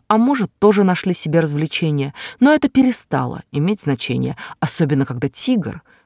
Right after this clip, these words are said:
провел указательным пальцем по моей щеке, заставляя вздрогнуть от прикосновения. Что пьет кошка? Молоко? Мартини, а еще лучше текилу. Кошка сегодня гуляет.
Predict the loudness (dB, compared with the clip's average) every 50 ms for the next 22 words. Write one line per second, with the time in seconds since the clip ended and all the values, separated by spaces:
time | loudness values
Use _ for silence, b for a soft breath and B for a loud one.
0 | b b -4 0 2 2 2 2 2 0 0 -2 -6 -8 -4 -2 -2 0 0 -2
1 | -2 0 0 0 0 0 -2 -2 -2 -2 -2 -2 -2 -4 -4 -4 -4 -2 -2 0
2 | 0 0 0 0 -2 -4 -6 -8 -8 -6 -6 -6 -6 B B B B B B 0
3 | 0 2 4 4 4 6 6 4 4 2 0 2 4 4 4 4 4 0 -2 -2
4 | -4 _ -10 -10 -8 -4 -6 -6 -4 -4 -4 -2 0 2 2 2 2 0 0 -4
5 | -6 -10 -14 _ _ _ _ _ _ _ _ _ _ _ _ _ _ _ _ _
6 | _ _ _ _ _ _ _ -12 -10 -6 -4 -4 -4 -2 0 -2 -2 -2 -4 -6
7 | -6 -6 -6 -10 -14 -20 _ _ _ _ _ _ _ _ _ _ -4 0 2 2
8 | 2 0 0 -2 -6 -8 -8 _ _ _ _ _ _ _ _ _ _ _ _ _
9 | _ _ _ _ _ _ _ _ _ _ _ _ _ _ 0 4 4 4 4 4
10 | 2 0 2 4 4 4 2 0 -6 _ _ _ _ _ _ _ _ 0 2 4
11 | 4 4 4 2 2 4 4 4 2 2 0 -4 -6 -6 -6 -8 -6 -2 0 0
12 | 0 0 -2 -4 -8 _ _ _ _ _ -2 0 0 0 0 0 0 2 4 4
13 | 4 4 4 6 6 6 6 4 2 0 -4 -8 -14 -20